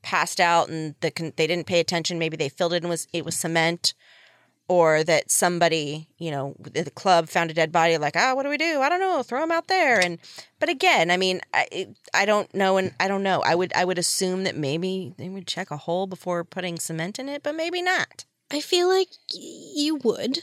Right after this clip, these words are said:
Speaker 1: One would think.
Speaker 2: Um, and I feel like most of the time when people's bodies are assumed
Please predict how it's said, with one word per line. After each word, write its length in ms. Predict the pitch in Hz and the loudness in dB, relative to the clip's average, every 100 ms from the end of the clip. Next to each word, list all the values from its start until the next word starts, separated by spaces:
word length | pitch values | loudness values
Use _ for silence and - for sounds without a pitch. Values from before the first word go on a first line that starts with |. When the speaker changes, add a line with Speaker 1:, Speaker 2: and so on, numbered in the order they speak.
| _ _ _ _ _ | _ _ _ _ _
Speaker 1:
One 340 | 208 196 226 262 | -12 -4 -2 0
would 120 | 302 | 0
think. 340 | 370 277 294 - 240 | 2 2 0 -4 -4
Speaker 2:
Um, 680 | 226 220 208 202 220 226 - | -4 -4 -6 -8 -8 -8 -4
and 140 | 208 | -2
I 100 | 208 | -2
feel 240 | 220 226 226 | 0 2 2
like 240 | 214 208 | 2 0
most 320 | 226 214 220 | 0 0 0
of 80 | 247 | -2
the 80 | 208 | -2
time 340 | 208 208 208 | -2 0 0
when 360 | 214 196 202 208 _ _ _ _ _ _ _ _ _ _ _ _ _ | -2 0 -2 -4 _ _ _ _ _ _ _ _ _ _ _ _ _
people's 380 | - 196 202 202 | -2 -2 -2 -4
bodies 380 | - 175 185 202 | -4 -6 -4 -4
are 80 | 175 | -2
assumed 400 | - 202 165 | -4 -4 -4